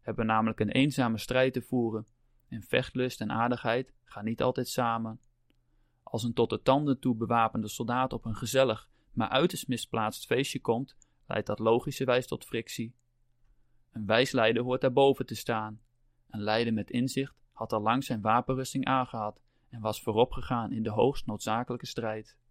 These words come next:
Waar de sentimentele kant van de Nederlandse kerk zich presenteert als gevoelig en zacht, gaat ze ook voorop in de verharding voor waarschuwende woorden.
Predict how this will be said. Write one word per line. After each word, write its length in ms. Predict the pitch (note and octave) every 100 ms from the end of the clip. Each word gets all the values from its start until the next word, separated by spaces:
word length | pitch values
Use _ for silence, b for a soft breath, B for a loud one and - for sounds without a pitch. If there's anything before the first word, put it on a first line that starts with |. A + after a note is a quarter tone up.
| _ _ _ _ _ _ _ _ _ _ _ _ _ _
Waar 180 | A#2 A2
de 80 | G#2
sentimentele 760 | - C3+ D3+ C#3+ B2+ C3+ B2
kant 260 | - B2+ C3
van 140 | A#2+
de 80 | A2
Nederlandse 480 | A#2 A#2+ A2+ G#2+ A2
kerk 320 | - B2+ C3+
zich 160 | - A2
presenteert 540 | A#2 A2 G#2+ C3 C#3+
als 160 | B2 -
gevoelig 380 | A#2 C3+ C#3+
en 140 | - A2
zacht, 360 | B2 B2 - _ _ _ _
gaat 280 | _ A#2 A2
ze 100 | -
ook 200 | B2 C#3+
voorop 380 | - D3 C#3+ -
in 100 | A#2+
de 60 | G#2+
verharding 540 | A#2+ A2 B2 A#2 G#2+ - _
voor 120 | -
waarschuwende 600 | A2 G#2+ A#2+ - B2+ B2+
woorden. 480 | A#2+ B2+ A#2+ A2+ A2+